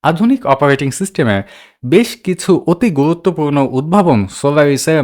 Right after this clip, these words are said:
মাধ্যমেই এসেছে। Sun Microsystems একটি কর্পোরেট প্রতিষ্ঠান হলেও মুক্ত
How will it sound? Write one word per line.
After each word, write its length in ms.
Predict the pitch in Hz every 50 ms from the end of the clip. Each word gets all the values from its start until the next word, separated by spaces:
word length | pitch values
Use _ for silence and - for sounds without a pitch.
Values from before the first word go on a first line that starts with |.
| 113
মাধ্যমেই 440 | 101 101 101 104 139 147 160 170 175 156 - 110
এসেছে। 360 | 104 - 104 98 - - - 85 - - _ _ _ _ _ _ _ - - - - _ _ _ -
Sun 180 | - 185 214 214 196
Microsystems 760 | 170 156 151 - 175 170 - 208 196 - - 180 156 156 147 - - - 139
একটি 200 | 131 - - 151 131 - -
কর্পোরেট 480 | 139 139 143 135 - 156 151 160 160 156 - -
প্রতিষ্ঠান 440 | 135 123 143 143 - - - 147 139 -
হলেও 260 | - 175 165 123 92 85 - _ _ _ _ _ _ _ _ -
মুক্ত 240 | 165 - - _ -